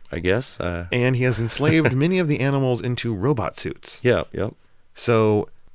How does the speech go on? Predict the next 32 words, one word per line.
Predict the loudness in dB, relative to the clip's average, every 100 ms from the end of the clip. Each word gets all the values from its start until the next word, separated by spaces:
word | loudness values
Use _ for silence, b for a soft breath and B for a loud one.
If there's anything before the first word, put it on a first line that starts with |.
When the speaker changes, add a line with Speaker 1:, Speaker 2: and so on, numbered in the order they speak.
| -20 -8
Speaker 2:
the | -4 -4 0
only | 0 2 2
way | 2 2 0 -4
to | -8
get | -2 -2
the | -2
Chaos | -4 -2 -2 -2
Emeralds | -4 -4 -6 -10 -18 -16 -4
are | -2
in | 2 2
the | 2
special | 0 -2 0
stages. | 0 0 -2 -4 -10 -16 -18 b b b
Speaker 1:
Yeah, | 0 2
you | 2
gotta, | 2 2 4 2 -2 -8 -8
you | -6
know, | -4 -6 -10 -8
just | -8 -8 -6
navigate | 0 0 2 2
your | 4
way | 4 4
to | 2
the |
center | -2 0 0 2
usually, | 0 2 0 -2 -2 -4
where | -2 -4
it's | -4 0
rotating | 0 0 -4 -4
around, | -4 -4 -4 -6 -8 b b b
and, | -8 -6 -4 -4
uh. | -6